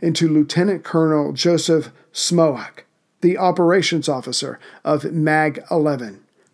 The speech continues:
These two had clashed back in Pensacola, Florida, and Smoak had cause to warn Pappy about his drinking back then. Obviously, this advice had not been heeded,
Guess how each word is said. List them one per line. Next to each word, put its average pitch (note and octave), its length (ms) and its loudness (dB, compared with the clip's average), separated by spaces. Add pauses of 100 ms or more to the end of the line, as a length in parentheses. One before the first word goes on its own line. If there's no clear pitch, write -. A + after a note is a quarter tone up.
(140)
These F3+ 320 2
two C#3+ 400 -2
had F3+ 220 -4
clashed D#3+ 680 -2
back D3 280 0
in D3+ 120 0
Pensacola, D3 720 -2
Florida, C#3+ 480 0 (260)
and D#3+ 140 0
Smoak F3+ 560 0 (180)
had D#3 220 -2
cause D#3+ 440 0
to - 160 0
warn F#3 360 0
Pappy C3+ 460 -6 (280)
about E3 260 2
his E3 220 0
drinking D#3 540 0
back B2+ 280 -6
then. G2+ 300 -10 (580)
Obviously, D3+ 540 0
this C#3+ 300 -2
advice D3 440 0
had C3+ 140 -4
not B2 240 -6
been B2 120 -6
heeded, F3 440 0